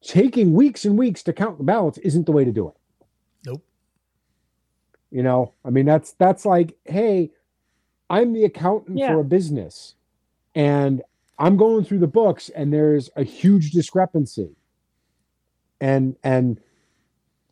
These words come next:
Speaker 1: the C E O just bought a new Ferrari. "Hold on a minute." Uh, they're like, "Oh, don't worry about it.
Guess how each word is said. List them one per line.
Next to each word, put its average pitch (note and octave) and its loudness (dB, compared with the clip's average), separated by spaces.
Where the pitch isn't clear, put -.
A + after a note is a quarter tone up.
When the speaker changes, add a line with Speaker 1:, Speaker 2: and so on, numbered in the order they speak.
Speaker 1:
the C3+ 0
C F#3+ 0
E F3+ 6
O F#3+ 6
just D#3 0
bought D3 4
a D3 0
new D#3 0
Ferrari. D#3 0
"Hold G3 -4
on G#3+ -4
a E3+ -2
minute." A#2+ -8
Uh, A3 -6
they're B3 -2
like, A#3+ -4
"Oh, C4 0
don't A3+ -4
worry A#3+ -2
about B2+ -2
it. G#2+ -10